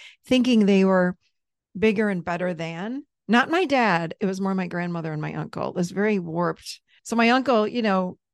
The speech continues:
didn't want anyone that was, as my grandmother <laughs> would say, was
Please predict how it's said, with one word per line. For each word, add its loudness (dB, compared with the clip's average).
didn't 0
want 2
anyone -2
that -8
was, -4
as -2
my 0
grandmother 0
<laughs> 0
would 2
say, -2
was -8